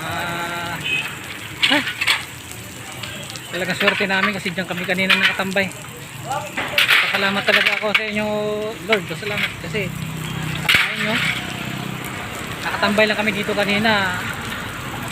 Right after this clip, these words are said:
Swerte kasi nakauwi kami, nakaalis lang kami sa nangyari yan, no? Salamat, Lord. Thank you.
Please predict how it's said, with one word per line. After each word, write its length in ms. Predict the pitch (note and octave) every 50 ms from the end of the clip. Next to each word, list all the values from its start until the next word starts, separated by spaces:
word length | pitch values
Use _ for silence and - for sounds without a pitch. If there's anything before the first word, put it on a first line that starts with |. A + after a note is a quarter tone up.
| - -
Swerte 300 | F3 G#3 G3+ G3+ - A3 G3+
kasi 160 | G3 F#3+ A3+
nakauwi 380 | G3+ G3+ F#3 G3 F3+ F#3+ G3 F3+
kami, 240 | G3+ G3 G#3+ A3 G3
nakaalis 400 | F#3+ F3+ F#3+ F#3 F#3 F3+ - F#3+
lang 140 | F#3+ F#3
kami 160 | F#3+ F#3 F#3+ F#3
sa 120 | - F3+ - F#3 F#3 F3+
nangyari 420 | F3+ F3+ F3+ F3 E3+ E3+ E3 F3
yan, 80 | F3+ F3+
no? 140 | E3+ E3 E3 - - - - - - - - - - - - - - - - -
Salamat, 320 | D#3+ D#3 E3 E3+ F3 F3 E3+
Lord. 180 | F#3 F#3 F3 F3 E3+ - - - - - - - - - - -
Thank 180 | C#3+ D3 E3 -
you. 100 | G3+ G3+